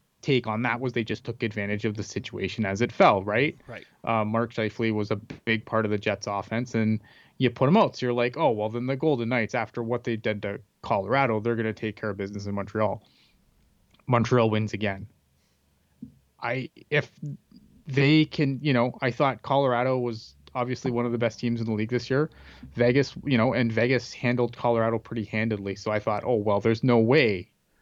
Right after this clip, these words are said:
Speaker 1: Montreal can beat Vegas," but here we are. Montreal's in the Stanley Cup final. I'm running out of ways to tell you that Montreal shouldn't be here.
Speaker 2: Right.
Speaker 1: Or they shouldn't win. Like,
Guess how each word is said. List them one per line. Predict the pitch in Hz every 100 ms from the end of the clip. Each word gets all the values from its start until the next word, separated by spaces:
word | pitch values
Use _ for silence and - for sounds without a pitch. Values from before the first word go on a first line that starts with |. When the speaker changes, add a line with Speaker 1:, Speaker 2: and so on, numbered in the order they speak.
| _ _ - - -
Speaker 1:
Montreal | 131 120 120 120 110
can | - 107
beat | 107 107
Vegas," | 139 139 110 -
but | 117 110 _ _ 135
here | 123 107
we | 120
are. | 131 -
Montreal's | 123 113 120 110 107
in |
the | 107
Stanley | - 107 104
Cup | 113
final. | - 120 123 - _ _
I'm | - 139 170 156 143 131 147 135 131
running | 147 156 147
out | 143 139
of | 120
ways | 127 143 131 -
to | 120
tell | 131 127
you | 127
that | 117
Montreal | 120 123 127 117
shouldn't | - 123 101 104
be | 117
here. | 107 - - _ _ _ _ _
Speaker 2:
Right. | 117 64 -
Speaker 1:
Or | - 123
they | 113 117
shouldn't | - 131 113 107
win. | 120 95 113 - _ _ _ _ _ _ _
Like, | 107 120 113 104 -